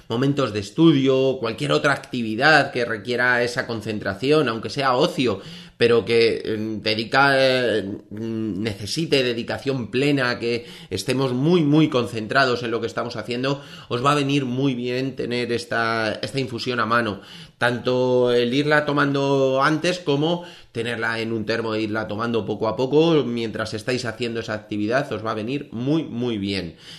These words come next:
También en cuanto a mente, ayuda a combatir, eh, ciertas depresiones. Cuando estamos más apagados nos va a dar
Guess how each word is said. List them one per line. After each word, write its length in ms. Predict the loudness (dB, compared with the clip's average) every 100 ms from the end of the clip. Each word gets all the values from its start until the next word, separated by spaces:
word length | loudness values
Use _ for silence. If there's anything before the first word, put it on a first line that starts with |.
| -14
También 560 | -8 -4 0 4 4 2
en 160 | 0 0
cuanto 400 | -2 0 0 2
a 240 | 2 0
mente, 580 | 0 -2 0 2 2 2 -6 -12
ayuda 280 | -4 2 2
a 60 | 2
combatir, 800 | 0 0 0 0 2 2 0 0
eh, 400 | 0 0 -2 -4
ciertas 420 | -6 -4 -2 -2
depresiones. 840 | -2 -4 -6 -6 -2 -2 -2 -4 -4
Cuando 420 | -4 0 2 2
estamos 440 | 0 -4 -4 -4
más 240 | -4 -2 -2
apagados 600 | -2 0 0 0 0 -2
nos 220 | -4 -4
va 100 | -2
a 20 |
dar 300 | 0 -2 -6